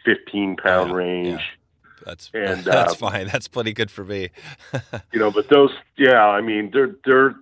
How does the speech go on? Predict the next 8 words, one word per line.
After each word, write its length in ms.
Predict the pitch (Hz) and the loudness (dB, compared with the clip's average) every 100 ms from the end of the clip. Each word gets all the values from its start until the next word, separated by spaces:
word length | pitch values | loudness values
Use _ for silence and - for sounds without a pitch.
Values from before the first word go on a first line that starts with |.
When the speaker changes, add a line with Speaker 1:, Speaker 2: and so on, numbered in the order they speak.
| _ | _
Speaker 1:
there 260 | 139 143 160 160 123 | 2 4 2 -2 -4
is 60 | - | -4
upper 380 | 147 135 131 117 | 0 0 2 -2
end 400 | 110 120 117 113 | 0 4 4 4
as 100 | 101 - | -2 -4
you're 180 | 117 107 | -8 -6
gonna 260 | 110 101 95 - | -6 -6 -8 -12
see, 480 | 117 107 104 101 98 | -10 -8 -6 -6 -8